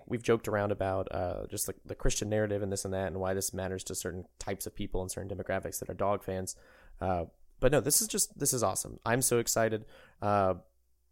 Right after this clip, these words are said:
and I, I wish I had more of a, a true media narrative. I know that you have a bit more than I do at this,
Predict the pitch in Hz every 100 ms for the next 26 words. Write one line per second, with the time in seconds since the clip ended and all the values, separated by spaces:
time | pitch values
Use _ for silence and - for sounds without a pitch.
0 | _ - 113 107 104 98 101 - 98 98
1 | 95 95 92 82 85 - - 107 101 127
2 | 120 92 92 90 90 101 - 98 98 90
3 | 98 95 98 92 92 92 92 92 95 92
4 | 92 92 -